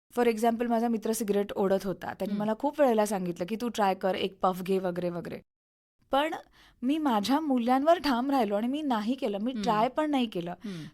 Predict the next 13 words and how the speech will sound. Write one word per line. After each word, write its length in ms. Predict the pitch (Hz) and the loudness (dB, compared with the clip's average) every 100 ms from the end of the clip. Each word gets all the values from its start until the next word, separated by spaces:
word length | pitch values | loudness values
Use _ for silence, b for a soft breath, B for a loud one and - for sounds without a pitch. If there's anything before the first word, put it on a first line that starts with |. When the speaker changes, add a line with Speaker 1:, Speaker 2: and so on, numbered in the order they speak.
| - | -8
Speaker 1:
तर 80 | 277 | -6
अशा 360 | 220 - 247 | -4 -2 0
वेळेला 400 | 269 277 277 285 311 - | 0 -2 -2 -4 -8 -8
खूप 260 | 277 302 | -8 -6
कौतुक 400 | 311 247 196 294 - | -4 -4 -6 -8 -2
करा, 220 | 262 190 | -2 -2
Speaker 2:
हम्म. 380 | - - - 190 | -8 -16 -12 -4
Speaker 1:
त्यांना 180 | 254 | -2
गिफ्ट्स 440 | 277 220 247 233 240 | -2 -2 -4 -4 -2
द्या, 300 | 214 190 185 | 0 0 -2
त्यांची 260 | 208 208 185 | -6 -6 -8
Speaker 2:
हम्म. 160 | 165 | -2
Speaker 1:
पाठ 260 | 214 233 | -2 -2